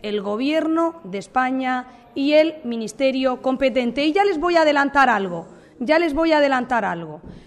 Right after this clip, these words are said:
Tan pronto tenga la respuesta de los ministerios,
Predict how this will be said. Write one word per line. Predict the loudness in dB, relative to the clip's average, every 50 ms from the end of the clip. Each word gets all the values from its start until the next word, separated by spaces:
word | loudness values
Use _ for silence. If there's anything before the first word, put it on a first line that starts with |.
| -20 -20 -2 2
Tan | 2 2 4 4
pronto | 2 4 4 4 2 4 4 4 4 4
tenga | 4 2 0 0 0 -4 -6 -6 -8 -10 -16 _ -4
la | -2 0 0
respuesta | 0 -2 -4 -4 0 0 0 0 0 -2 -2 -2
de | -2 -2
los | -4 -6 -6
ministerios, | -6 -6 -6 -8 -6 -4 -2 -2 0 0 0 -2 -2 -4 -8